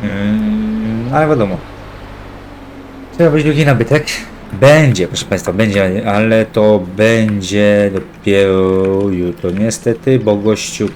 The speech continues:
od którego chcę wziąć, e, właśnie jedną maszynę, czyli ciągnik, czy akurat go nie ma.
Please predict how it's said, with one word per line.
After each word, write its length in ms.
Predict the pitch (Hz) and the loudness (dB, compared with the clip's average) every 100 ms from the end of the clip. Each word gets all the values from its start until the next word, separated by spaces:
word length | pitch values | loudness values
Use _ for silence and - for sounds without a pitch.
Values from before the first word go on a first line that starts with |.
| - | -8
od 100 | 104 87 - | -8 -10 -6
którego 380 | 104 101 98 92 | 0 0 0 -4
chcę 380 | - - 101 90 - 101 104 | -6 -4 -2 -2 -6 -4 -4
wziąć, 680 | 98 - 131 113 87 - - - - - - - | -4 0 2 2 -2 -8 -10 -14 -18 -18 -18 -8
e, 140 | 85 82 | -6 -2
właśnie 680 | 98 107 - 101 90 85 - 98 95 | 0 0 -2 -4 -4 -6 -8 -8 -2
jedną 340 | 127 131 123 | 0 0 0
maszynę, 420 | 104 95 110 98 | -2 -4 -4 -6
czyli 240 | 101 190 190 | -4 -2 0
ciągnik, 600 | - 185 123 101 117 151 - - - - - - - - - - | 4 4 4 0 -4 -4 -10 -16 -18 -18 -16 -16 -16 -18 -8 0
czy 100 | 143 | 0
akurat 280 | 131 127 | 0 -2
go 120 | 120 127 | 0 0
nie 160 | 120 | 0
ma. 120 | 87 | -2